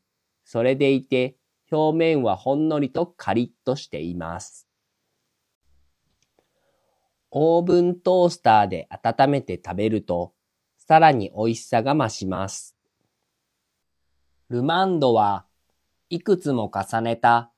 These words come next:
薄いクレープ生地がココアクリームで包まれたお菓子です。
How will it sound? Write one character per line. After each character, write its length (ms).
薄 340
い 140
ク 180
レ 220
ー 60
プ 160
生 180
地 140
が 320
コ 160
コ 220
ア 80
ク 180
リ 260
ー 40
ム 120
で 180
包 340
ま 140
れ 120
た 220
お 80
菓 180
子 200
で 180
す。 180